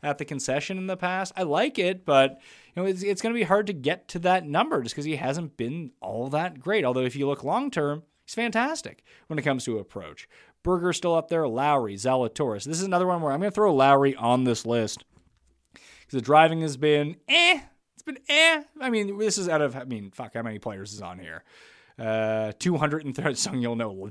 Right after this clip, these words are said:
dead last in strokes gained off the tee. So if two hundred and thirty-six players, when you think about it, Lowry is still inside the top one hundred. It's not great, but it's not, like, debilitating at the same time. But fifth in approach, seventh in Gur,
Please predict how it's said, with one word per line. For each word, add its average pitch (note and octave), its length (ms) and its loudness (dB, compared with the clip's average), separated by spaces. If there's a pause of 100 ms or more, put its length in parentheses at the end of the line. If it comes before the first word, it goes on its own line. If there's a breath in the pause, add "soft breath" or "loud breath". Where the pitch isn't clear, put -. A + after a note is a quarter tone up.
dead B2 180 4
last G#2 440 -8
in A2 100 -8
strokes G#2+ 300 -6
gained A2 180 -6
off G#2 140 -10
the G#2+ 60 -16
tee. G#2 180 -10
So A3 200 2
if A3 100 0
two C4 100 -2
hundred A#3+ 180 -2
and D3+ 100 -6
thirty-six D#3 460 -2
players, D#2+ 460 -16 (360 loud breath)
when E3+ 120 -4
you A#2+ 80 -2
think A3 180 2
about G#2+ 240 -4
it, A2 160 -14
Lowry B2+ 480 6
is A#2 80 -2
still B2+ 180 -2
inside C3 360 4
the A#2 80 -2
top A#2 260 4
one G#2+ 200 -6
hundred. A#2 280 -6
It's G2+ 120 -12
not A2+ 200 -6
great, A2+ 300 -2
but B2+ 100 -6
it's B2 80 -8
not, C3+ 140 2
like, G#2+ 180 -10
debilitating A2 880 -6 (320 loud breath)
at C#3 140 0
the A#2+ 80 -6
same A2 260 -4
time. A2+ 300 0
But D3 100 -10
fifth - 240 0
in B2 60 -2
approach, G3+ 560 4 (160)
seventh A2 360 0
in G#2 140 -10
Gur, G3+ 400 4